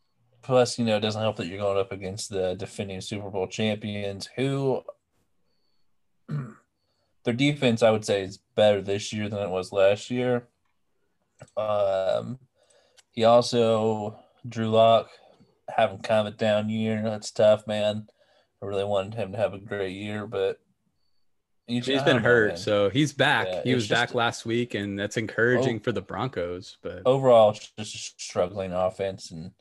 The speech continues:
Speaker 1: Jeudy, if you got him, don't play him.
Speaker 2: Yeah.
Speaker 1: 'Cause it's not gonna go well.
Speaker 2: Yep. Yeah, so I think that's really the Bronco. I mean, Phillip Lindsay is back and healthy.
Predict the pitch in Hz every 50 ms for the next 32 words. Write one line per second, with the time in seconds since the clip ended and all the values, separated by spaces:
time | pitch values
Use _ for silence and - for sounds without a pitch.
0 | _ _ _ _ _ _ _ _ _ _ _ _ _ _ _ _ _ _ _ _
1 | _ _ _ _ _ - 113 113 110 110 107 107 101 104 101 95 - - - 101
2 | 98 104 104 104 110 110 104 101 98 104 101 101 98 98 117 104 95 92 87 87
3 | 92 - _ _ _ _ _ _ - 104 101 98 95 98 95 98 113 113 104 101
4 | 92 - 98 95 90 92 95 85 82 80 67 60 71 87 - - - _ _ _
5 | _ - 98 101 95 - - _ _ _ _ _ _ _ _ _ _ _ _ _
6 | _ _ _ _ - 101 113 117 110 98 - - - 110 107 104 104 104 104 104
7 | 101 101 101 101 101 101 92 - _ _ _ _ _ _ _ _ _ _ _ _
8 | _ _ _ _ _ _ _ - - - - - 131 127 120 - 123 117 - -
9 | 113 113 123 127 117 110 104 98 - _ - 82 87 110 101 113 113 120 120 -
10 | 120 120 120 123 113 113 107 101 - - 131 135 135 135 117 113 120 120 110 117
11 | 120 120 117 117 117 113 - _ _ _ _ _ _ _ _ _ _ _ _ _
12 | _ _ _ _ _ _ _ - - 110 120 110 - 123 117 120 117 - 110 107
13 | 113 107 104 101 - 110 110 107 104 104 104 -